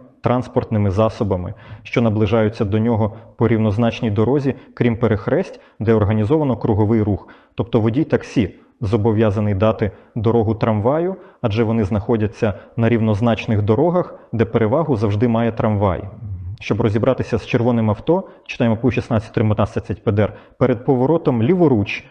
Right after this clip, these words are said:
і розворотом водій нерейкового транспортного засобу зобов'язаний такі дати дорогу трамваю попутного напрямку,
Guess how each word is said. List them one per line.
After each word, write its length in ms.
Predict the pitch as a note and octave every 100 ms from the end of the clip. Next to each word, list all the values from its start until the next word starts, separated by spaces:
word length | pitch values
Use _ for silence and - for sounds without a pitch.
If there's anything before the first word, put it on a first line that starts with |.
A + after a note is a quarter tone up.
| _ -
і 60 |
розворотом 580 | A#2 G#2 A2+ A2+ A2+ G2+
водій 380 | G#2+ G2+ E3 E3+ - _
нерейкового 640 | A#2 A2+ A2+ A2+ A#2 G#2 G#2
транспортного 640 | C3+ B2 - A#2 B2+ A2+
засобу 500 | G2+ B2 C3 G#2+ G2+ - _ -
зобов'язаний 720 | G#2+ A2 A2+ D3 D#3+ D3 B2+
такі 300 | A#2+ A2 - G#2 - -
дати 460 | A2+ B2 A#2+ A2+ A2 - _ A2
дорогу 640 | G#2+ A2+ C#3+ C3 B2 - - -
трамваю 540 | - A2 G#2+ C#3+ E3+ C3+
попутного 680 | D#3 - C#3 - C3+ A#2+
напрямку, 560 | A2+ G#2 - G2 -